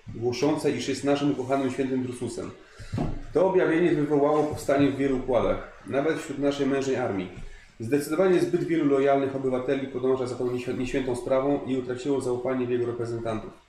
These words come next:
Należy położyć kres tej apostazji, nim nasz sektor utraci re-, resztkę porządku. Inkwizycja zebrała wystarczające dane, by wreszcie powstrzymać ten chory ruch.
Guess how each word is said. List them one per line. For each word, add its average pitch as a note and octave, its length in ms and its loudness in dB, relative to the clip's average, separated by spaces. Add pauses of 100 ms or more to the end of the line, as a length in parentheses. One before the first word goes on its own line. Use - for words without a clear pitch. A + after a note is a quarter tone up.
(480)
Należy B2 280 0
położyć B2 380 2
kres C3+ 280 2
tej G#2 120 0
apostazji, B2 640 0 (280)
nim B2 160 -2
nasz C3 140 2
sektor C#3 420 0
utraci B2 340 -2
re-, A#2+ 260 -2
resztkę A#2+ 380 -2
porządku. G#2+ 400 -4 (960)
Inkwizycja E3 640 2 (160)
zebrała C#3+ 380 2
wystarczające C#3 640 0
dane, B2+ 280 0
by B2+ 100 -2
wreszcie B2+ 320 -4
powstrzymać A#2 500 -4
ten G#2+ 100 -2
chory G#2+ 220 -2
ruch. G#2 380 -2